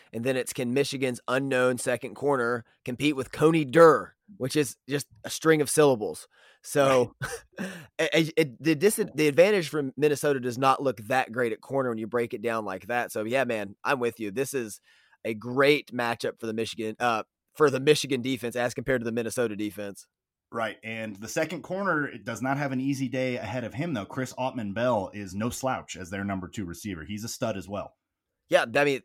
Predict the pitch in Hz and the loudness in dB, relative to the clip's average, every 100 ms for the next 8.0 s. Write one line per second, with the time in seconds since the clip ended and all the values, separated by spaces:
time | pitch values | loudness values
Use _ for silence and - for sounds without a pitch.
0 | _ 131 196 220 - 165 160 131 139 143 | _ 10 10 10 4 4 6 4 4 4
1 | 151 139 147 131 127 127 127 117 104 123 | 4 2 0 0 -2 -2 0 0 -2 0
2 | 123 113 113 101 120 127 - 113 107 107 | 2 2 0 2 2 2 0 0 2 0
3 | - 95 92 92 - - _ - 117 151 | -4 -10 -10 -12 -20 -20 _ -2 4 6
4 | 147 156 151 143 143 127 131 - 139 120 | 6 2 2 2 2 4 0 0 -4 -4
5 | - 139 139 - 135 110 113 - 120 131 | 0 2 2 4 0 2 -4 -4 0 2
6 | 127 120 120 120 127 127 131 123 120 117 | 2 2 2 2 2 4 4 2 -2 -4
7 | 135 123 117 120 123 120 139 - 165 | 0 0 0 0 2 2 0 2 2